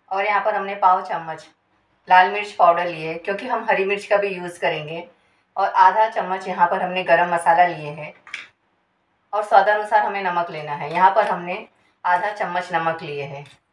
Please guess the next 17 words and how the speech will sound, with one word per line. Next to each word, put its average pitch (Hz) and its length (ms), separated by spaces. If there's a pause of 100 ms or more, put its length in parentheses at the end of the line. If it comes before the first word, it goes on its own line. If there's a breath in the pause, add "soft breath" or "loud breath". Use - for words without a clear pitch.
(560)
इन 202 120
सबको 220 340
हम 208 100
अच्छे 196 280
से 185 340
mix 180 240
कर 175 160
लेंगे। 147 300 (1700)
देखिए 190 240
सारे 190 280
मसाले 185 360
अच्छे 180 280
से 202 120
mix 180 240
हो 180 80
चुके 160 260
हैं। 143 300